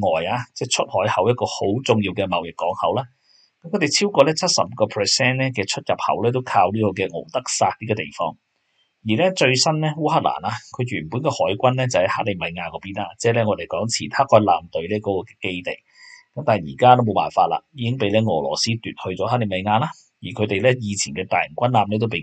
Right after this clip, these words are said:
繳械啊，被繳獲咗之後呢，佢哋剩返啲細艦，我哋都講過啦。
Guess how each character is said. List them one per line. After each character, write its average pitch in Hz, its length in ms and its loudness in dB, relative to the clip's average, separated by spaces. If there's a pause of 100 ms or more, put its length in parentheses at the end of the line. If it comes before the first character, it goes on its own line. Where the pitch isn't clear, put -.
繳 78 160 -12
械 104 160 -4 (240)
啊， 92 80 -4 (480)
被 123 160 0
繳 123 160 0
獲 143 240 6
咗 135 80 -4
之 151 160 0
後 113 160 4
呢， 131 160 6
佢 110 80 -4
哋 98 160 -2
剩 92 220 -8
返 117 160 4
啲 120 100 0
細 92 320 0
艦， 82 240 0
我 85 80 -10
哋 90 80 -12
都 101 80 -4
講 80 240 -6
過 78 140 -6
啦。 - 80 -8